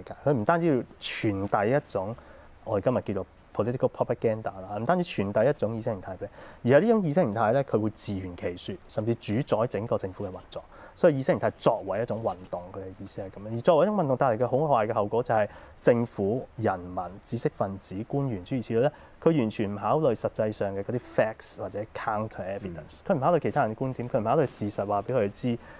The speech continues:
Speaker 1: 究竟咧呢個政治運動五年計劃或者十年計劃咧，佢帶嚟嘅惡果係乜嘢？佢唔考慮啲嘢，佢淨係為咗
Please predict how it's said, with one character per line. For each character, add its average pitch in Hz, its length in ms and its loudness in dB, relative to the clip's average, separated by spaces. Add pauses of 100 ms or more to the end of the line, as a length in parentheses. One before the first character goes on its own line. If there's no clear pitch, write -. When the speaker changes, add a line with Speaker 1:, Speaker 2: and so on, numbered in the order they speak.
(160)
Speaker 1:
究 107 180 4
竟 104 180 -2
咧 120 120 0
呢 123 120 -2
個 101 120 0
政 98 160 -4
治 95 120 -10
運 92 120 -8
動 95 160 -8
五 123 40 0
年 123 200 2
計 131 180 4
劃 110 280 0
或 107 100 -6
者 147 100 -4
十 123 160 -2
年 95 140 -8
計 110 160 4
劃 101 180 2
咧， 123 120 -4
佢 113 120 -4
帶 101 220 -4
嚟 92 60 -6
嘅 95 120 -8
惡 101 280 2
果 95 120 -4
係 - 100 -6
乜 98 200 -14
嘢？ - 20 -16
佢 196 120 4
唔 156 40 2
考 147 140 6
慮 139 100 2
啲 135 200 -4
嘢， - 20 -2
佢 120 140 2
淨 113 160 4
係 - 20 2
為 104 180 2
咗 104 220 0